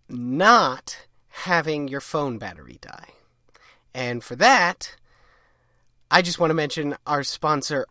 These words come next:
Octopod. They have been sponsoring us since day one. They are awesome. Octo dash pod dot com slash outset.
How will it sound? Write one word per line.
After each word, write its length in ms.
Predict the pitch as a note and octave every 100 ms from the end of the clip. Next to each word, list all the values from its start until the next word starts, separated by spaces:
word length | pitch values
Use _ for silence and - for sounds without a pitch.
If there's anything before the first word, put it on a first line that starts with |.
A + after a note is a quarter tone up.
| -
Octopod. 880 | D3+ D3+ - B2+ - A2 G#2 A#2 - -
They 260 | D#3 E3+
have 220 | E3+ E3+
been 160 | D3 D3+
sponsoring 500 | C#3+ E3+ F3 F#3+ F#3
us 120 | F#3+
since 260 | - D#3 B2+
day 220 | D3+ C#3
one. 560 | C3 B2 F3 D4 D4+ D#4+ - - - -
They 180 | C#3 C3+
are 320 | A#2+ A#2 - _
awesome. 480 | A3 A#3+ - B3+ C4 - - - - - -
Octo 340 | G3 - G3
dash 480 | F#3+ E3 F3+ G#3 -
pod 400 | - E3 F#3 F3
dot 240 | E3 F3
com 300 | - E3+ F3+
slash 360 | E3+ E3+ D#3 - -
outset. 540 | G#3 - C4 C4 -